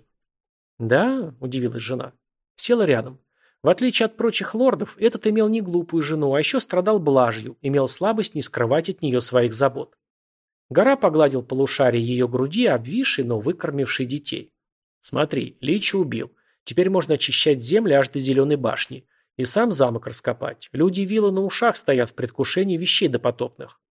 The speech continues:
Этот кузнец даже закупил стали и уголь за свой счёт».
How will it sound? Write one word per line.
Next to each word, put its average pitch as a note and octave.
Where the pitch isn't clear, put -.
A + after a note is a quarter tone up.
Этот C#3+
кузнец E3
даже D3
закупил D#3+
стали D#3
и D3+
уголь E3
за B2
свой B2+
счёт». -